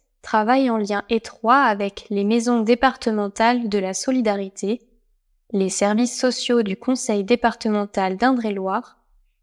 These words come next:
et l'ensemble des institutions publiques.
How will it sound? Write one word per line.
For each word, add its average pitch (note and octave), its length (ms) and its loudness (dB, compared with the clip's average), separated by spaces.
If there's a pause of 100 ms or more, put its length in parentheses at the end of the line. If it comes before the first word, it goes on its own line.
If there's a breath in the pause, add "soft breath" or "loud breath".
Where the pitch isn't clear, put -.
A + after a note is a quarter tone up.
(160)
et G#3 120 2
l'ensemble A3+ 640 2
des G3+ 220 0
institutions A3 680 -4
publiques. G3 640 -12